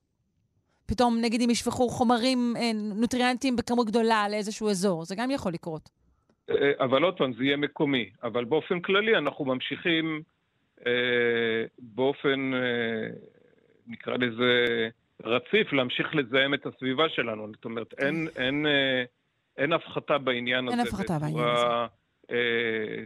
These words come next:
Speaker 2: כללית. זאת אומרת, זה לא שאנחנו פתאום, אה, חזרנו לעמותה ואמרנו, "אוקיי, אנחנו מפסיקים לזהם את כדור הארץ ואת הסביבה הימית, ומפסיקים לפלוט, אה, פחמן דו-חמצני,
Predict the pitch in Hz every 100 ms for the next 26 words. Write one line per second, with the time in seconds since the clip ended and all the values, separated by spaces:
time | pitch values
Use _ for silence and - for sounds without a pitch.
0 | - 135 127 127 110 107 107 110 - 107
1 | 117 127 143 - 151 131 127 131 131 123
2 | _ _ _ _ 120 117 131 135 131 127
3 | - 113 127 135 131 120 113 - 151 147
4 | 120 117 123 127 120 131 151 127 117 123
5 | - - - 156 135 117 127 127 123 -
6 | 113 123 117 123 151 156 - 120 120 160
7 | - 123 107 123 117 117 147 160 - _
8 | _ _ _ 117 127 139 - 131 - 135
9 | 120 - 135 131 - 131 127 - 127 131
10 | 127 117 123 113 156 170 185